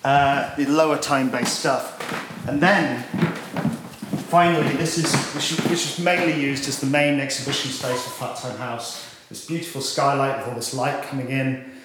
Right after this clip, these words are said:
And this is the space where John Latham made his work.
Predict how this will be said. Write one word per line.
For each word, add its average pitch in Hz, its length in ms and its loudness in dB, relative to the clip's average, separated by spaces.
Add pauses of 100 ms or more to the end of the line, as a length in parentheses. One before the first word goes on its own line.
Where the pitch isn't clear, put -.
(260)
And 127 120 -4
this 139 220 -2
is - 140 -4
the 147 60 -4
space 120 380 -2
where 113 100 -6
John 123 260 -2
Latham 117 560 -6 (100)
made 107 400 -6
his - 240 -12
work. 82 300 -12